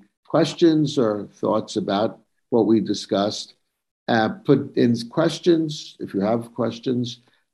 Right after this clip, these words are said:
Volunteer to be on the program like Niraj did. Looks like he survived. And so, uh, please join us on a program. And, uh, donate to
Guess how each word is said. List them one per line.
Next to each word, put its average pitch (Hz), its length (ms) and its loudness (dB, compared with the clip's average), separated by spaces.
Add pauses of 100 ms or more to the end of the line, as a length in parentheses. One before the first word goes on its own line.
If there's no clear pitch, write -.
Volunteer 147 920 6
to - 100 -6
be 127 340 4
on 117 540 -2 (240)
the 131 60 -4
program 135 680 0
like 113 180 -2
Niraj 107 540 -4
did. 147 220 4
Looks 135 300 -2
like 127 220 0
he 131 220 0
survived. 113 720 -2 (480)
And 104 500 -6 (300)
so, 113 560 0
uh, 98 380 -2 (160)
please 143 600 6 (140)
join 110 300 2
us 117 240 -2
on 107 200 -6
a 90 80 -4
program. 127 680 -2 (1500)
And, 127 480 4
uh, 123 460 4 (640)
donate 143 640 4
to 131 420 0